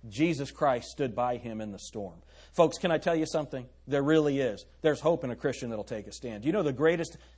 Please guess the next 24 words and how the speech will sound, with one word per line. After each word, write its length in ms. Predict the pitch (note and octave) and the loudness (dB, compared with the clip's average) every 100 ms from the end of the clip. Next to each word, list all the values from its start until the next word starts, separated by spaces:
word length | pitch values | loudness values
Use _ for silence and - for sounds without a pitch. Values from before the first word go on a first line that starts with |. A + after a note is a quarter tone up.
| - | 0
thing 200 | F3+ F3 | 4 6
in 100 | D#3 | 6
our 120 | C3 | 4
culture 500 | - - F3+ F3+ G3 | 4 6 6 6 0
that 180 | D3+ B2+ | 0 -2
can 120 | B2+ | -4
happen? 440 | A#2+ C3+ D3+ G3+ G#3 - - | 0 2 2 -2 -8 -14 -4
Hey, 80 | E3 | -2
you 100 | C#3+ | 0
young 240 | D#3 F3 | 2 0
people, 240 | E3+ F#3+ F#3 | 0 0 2
look 140 | D#3+ | 4
up 120 | C#3 | 2
here. 100 | D3+ | 0
I 40 | D3 | -2
see 120 | D#3 | -2
some 160 | E3 D#3 | -2 -2
of 100 | C3 | 0
you 100 | B2+ | -2
zoning 400 | A#2 D#3 F#3 F3+ | 2 4 4 4
out 180 | F3 | 4
a 40 | C#3+ | 4
little 240 | C3 A#2 | 2 0
bit. 380 | F#2+ G#2 G2+ - | -2 -4 -6 -10